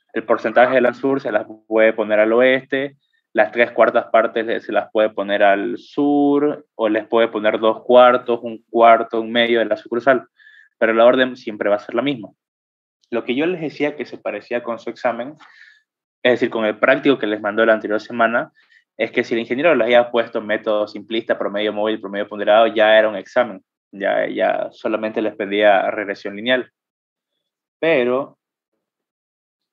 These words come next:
ay, espera, me estoy olvidando de grabar. Ah.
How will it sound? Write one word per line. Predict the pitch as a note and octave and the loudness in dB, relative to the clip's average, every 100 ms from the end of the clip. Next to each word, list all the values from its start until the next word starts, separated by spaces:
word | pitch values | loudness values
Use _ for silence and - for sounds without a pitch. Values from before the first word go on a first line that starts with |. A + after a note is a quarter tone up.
| _ - _ _ | _ -20 _ _
ay, | G#2+ | -10
espera, | G#2 G2+ A2 - | -6 -4 -6 -8
me | - | -20
estoy | - G2+ | -14 -10
olvidando | G2+ G2+ | -8 -4
de | G2+ | -2
grabar. | G#2 A2+ A#2+ B2 B2 B2 - _ _ _ _ _ - - | 2 2 0 -6 -12 -14 -18 _ _ _ _ _ -20 -16
Ah. | - - - - - - | -14 -12 -12 -12 -12 -14